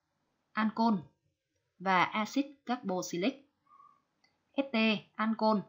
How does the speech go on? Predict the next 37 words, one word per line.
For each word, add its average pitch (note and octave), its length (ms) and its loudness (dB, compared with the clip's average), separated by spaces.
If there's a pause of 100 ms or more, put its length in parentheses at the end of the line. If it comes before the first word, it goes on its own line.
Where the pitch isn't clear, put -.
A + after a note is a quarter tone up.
(140)
và G3+ 200 0
axit A#3+ 400 0
carboxylic A#3+ 720 -2 (260)
trong A#3 340 4
các B3+ 120 -4
đáp C#4+ 120 2
án B3 260 0 (160)
A, G3+ 460 -2
B, F3+ 60 -8 (360)
C, - 140 -20
D F#3+ 300 -6 (520)
đều G#3 360 0
có A3+ 440 2 (100)
cùng E3+ 280 -2
ba G3+ 180 -2
C G3+ 140 -12 (240)
trong F3 200 -8
phân D#3+ 140 -8
tử. D#3 320 -6 (1080)
Và F#3 120 2
theo A3+ 220 2
như G#3+ 180 4
kiến A3+ 120 0
thức D4 180 0
chúng B3+ 120 -10
ta A#3 100 -4
được F#3+ 160 -8
học F3+ 360 -2 (180)
thì G#3 420 2
S D#4+ 180 -6
T - 20 -6 (260)
không D4 300 2
tạo D#3+ 180 -2
được E3+ 220 -8
liên G#3 260 -2
kết C#4+ 280 -6
hydro. F3 540 -2